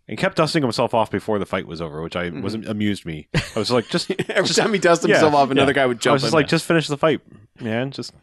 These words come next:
Speaker 1: you know."
Speaker 2: Then dust yourself off.
Speaker 1: Yeah. But anyway, he,
Speaker 2: Take
Speaker 1: you
Speaker 2: your
Speaker 1: know,
Speaker 2: lady home.
Speaker 1: takes this lady home, and then,
Speaker 2: <laughs>
Speaker 1: uh, you know, somebody's watching, a different person, I think, is watching him.
Speaker 2: Sure.
Speaker 1: And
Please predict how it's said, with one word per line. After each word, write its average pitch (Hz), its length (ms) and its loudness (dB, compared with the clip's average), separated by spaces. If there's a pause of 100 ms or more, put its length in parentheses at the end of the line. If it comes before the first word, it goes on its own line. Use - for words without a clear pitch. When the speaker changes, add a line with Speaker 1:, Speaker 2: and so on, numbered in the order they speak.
(140)
Speaker 1:
you 123 100 -10
know." 104 100 -8 (220)
Speaker 2:
Then 190 120 -4
dust - 240 -10
yourself - 240 -18
off. - 120 -18
Speaker 1:
Yeah. - 80 -14 (200)
But 143 200 4
anyway, 101 360 4
he, 110 80 -6
Speaker 2:
Take 113 140 -2
Speaker 1:
you 143 60 -2
Speaker 2:
your 147 40 2
Speaker 1:
know, 165 60 2
Speaker 2:
lady 120 140 0
home. - 120 -10
Speaker 1:
takes 113 160 -4
this 120 140 -4
lady 107 180 2
home, 101 280 -2
and 92 120 -2
then, 98 180 -4
Speaker 2:
<laughs> - 40 -6
Speaker 1:
uh, 113 80 0
you 107 340 -4
know, 95 60 -6
somebody's 123 360 0
watching, 107 360 -2
a 101 100 -4
different 147 340 0
person, 90 300 -6
I 85 80 -6
think, 85 140 -10
is 78 100 -14
watching 82 320 -4
him. 92 380 -8
Speaker 2:
Sure. - 160 -12
Speaker 1:
And 85 100 -10